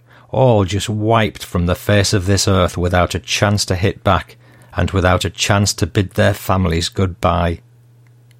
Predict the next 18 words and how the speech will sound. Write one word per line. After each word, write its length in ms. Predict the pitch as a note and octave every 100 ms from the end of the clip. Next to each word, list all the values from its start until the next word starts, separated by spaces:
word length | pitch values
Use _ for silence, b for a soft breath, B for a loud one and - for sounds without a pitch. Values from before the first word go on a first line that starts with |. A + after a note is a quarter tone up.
| _ _ b b b
I 140 | F#2+
thought 260 | - A#2 G#2+
of 140 | G2+
mothers 400 | A2 A2 F2+ F2
bereaved 600 | - G2+ G#2 G#2+ G2 -
of 140 | F2+
their 200 | F2 F#2
sons, 680 | F#2 - G#2+ F#2 F2+ F2 - - b b b b
a 80 | G#2+
wife, 560 | G#2+ A#2 F#2+ - -
the 120 | - F2+
husband, 640 | G#2 - F#2+ F#2 F2 - -
and 160 | F#2+ F#2+
the 60 |
little 260 | G2 G#2+ G#2
children 540 | - G#2 G2 F2 F2+
their 140 | F2+ F2
fathers, 640 | - G2 G2 E2+ E2 -